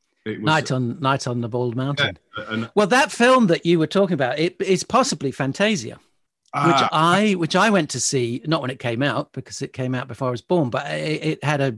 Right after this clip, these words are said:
Speaker 2: re-release when I was probably about ten, I think, in the
Speaker 1: Yeah.
Speaker 2: sixties, and went to see it. And, uh, it's a fantastic sequence, A Night on the Bald Mountain, because it's got this kind of, the top of the mountain comes alive and it becomes this huge, great demon who comes swooping down. So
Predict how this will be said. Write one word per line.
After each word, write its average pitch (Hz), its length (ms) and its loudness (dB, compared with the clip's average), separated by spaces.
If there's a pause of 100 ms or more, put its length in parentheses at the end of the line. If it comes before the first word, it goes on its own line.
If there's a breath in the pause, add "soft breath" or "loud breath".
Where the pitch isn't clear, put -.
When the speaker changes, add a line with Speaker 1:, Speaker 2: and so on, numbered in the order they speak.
(100)
Speaker 2:
re-release 143 680 2 (440 loud breath)
when 151 220 2
I 185 140 4
was 247 160 -4
probably 147 400 -2
about 127 340 -2
ten, 143 260 0
I 92 120 -14
think, - 420 -20 (260)
in 139 120 -2
the 113 80 2
Speaker 1:
Yeah. 104 40 2
Speaker 2:
sixties, - 560 -8 (440 loud breath)
and 143 640 0 (180)
went 160 240 2
to - 60 -2
see 185 180 4
it. 165 140 2
And, 139 160 0
uh, 151 140 4
it's 156 380 0
a 147 60 0
fantastic 160 580 -2
sequence, - 500 -2
A 117 60 -10
Night 117 180 -8
on - 80 -16
the 95 80 -12
Bald 104 240 -6
Mountain, 110 280 -6
because 120 220 -4
it's - 140 -4
got 139 220 -2
this 143 160 0
kind 143 240 0
of, 113 160 -10 (320 loud breath)
the 143 80 -6
top 190 280 0
of 151 60 2
the 139 80 0
mountain 147 560 0 (240 soft breath)
comes 151 260 0
alive 139 460 2
and 113 80 -2
it 123 100 -6
becomes 131 360 -2
this 127 200 -2
huge, 143 280 -2
great 135 260 -2
demon 135 380 2
who 107 160 -4
comes 110 280 -4
swooping 117 300 -4
down. 117 220 -4
So 127 180 -2